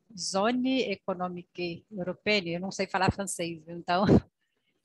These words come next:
é, percebam que aqui você tem o francês, né? E aqui você tem o inglês, e aqui tá invertido, né? Que o Zone aqui, ó,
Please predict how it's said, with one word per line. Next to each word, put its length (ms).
é, 280
percebam 440
que 80
aqui 220
você 240
tem 260
o 80
francês, 600
né? 320
E 100
aqui 200
você 240
tem 180
o 60
inglês, 560
e 60
aqui 180
tá 140
invertido, 580
né? 140
Que 120
o 60
Zone 360
aqui, 380
ó, 160